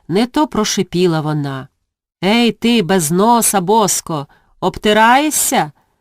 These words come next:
донісся до неї другий х-, охриплий голос. Рогожка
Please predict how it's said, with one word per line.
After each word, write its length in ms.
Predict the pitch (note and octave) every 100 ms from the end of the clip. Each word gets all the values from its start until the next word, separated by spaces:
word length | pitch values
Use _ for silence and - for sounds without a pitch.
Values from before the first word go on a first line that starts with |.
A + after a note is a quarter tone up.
| _ D3
донісся 500 | F3 F3+ F#3 - D#3
до 140 | E3
неї 280 | F3 F#3 D#3+
другий 580 | C3+ D#3 G#3+ A3+ G3+ F#3+
х-, 160 | -
охриплий 600 | - - F#3 F3 F3 E3+
голос. 580 | E3 F3+ D#3 A#2+ A#2 - _ _ _ _ _ _ E3
Рогожка 720 | G3 G3+ E4 - - D#3